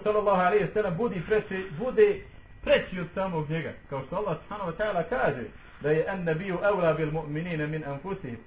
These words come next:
da je nebi, vjerovjesnik, preči vjernicima od samih njih.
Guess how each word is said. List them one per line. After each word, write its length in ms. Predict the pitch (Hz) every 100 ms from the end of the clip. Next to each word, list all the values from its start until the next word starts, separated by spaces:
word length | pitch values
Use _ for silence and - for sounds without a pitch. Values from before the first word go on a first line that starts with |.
| - - - -
da 160 | 131
je 240 | 139 143 156 - - - - - - - - - - - - - -
nebi, 560 | 147 160 180 247 165 -
vjerovjesnik, 680 | 147 165 175 220 214 185 -
preči 360 | 220 247 - 208
vjernicima 500 | 202 214 190 - 185
od 80 | 180
samih 340 | 185 185 156 143
njih. 180 | 123